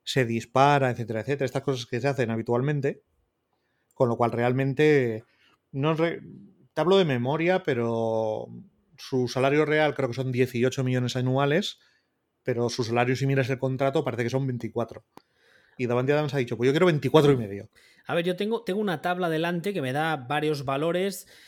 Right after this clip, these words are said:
Speaker 2: Eh, total value, am, el, el, la media por año, total garantido,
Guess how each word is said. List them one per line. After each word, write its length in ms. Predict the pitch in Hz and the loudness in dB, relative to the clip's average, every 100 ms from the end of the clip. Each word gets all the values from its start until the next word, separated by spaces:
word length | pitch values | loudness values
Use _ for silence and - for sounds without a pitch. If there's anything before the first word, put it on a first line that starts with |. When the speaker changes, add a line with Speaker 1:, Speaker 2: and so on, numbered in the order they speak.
| - | -16
Speaker 2:
Eh, 560 | - 139 139 139 139 131 | -6 -4 -2 -2 -4 -4
total 300 | 170 165 165 | -4 -2 -2
value, 800 | 165 190 202 220 233 247 240 - | -2 -2 -2 -2 -2 -2 -6 -8
am, 580 | 147 143 139 135 131 131 | -4 -4 -2 -4 -4 -6
el, 460 | 139 135 131 131 123 | -4 -4 -4 -4 -6
el, 260 | 127 127 123 | -4 -4 -4
la 100 | 131 | -2
media 300 | 160 165 151 | -2 -4 -4
por 140 | 160 | -2
año, 520 | 196 208 220 262 - _ _ _ _ _ | -2 0 -2 -4 -8 _ _ _ _ _
total 320 | 151 143 160 | -6 -4 -2
garantido, 960 | 165 170 165 165 180 208 214 240 302 - | -2 -2 -2 -2 -2 -2 0 -2 -4 -14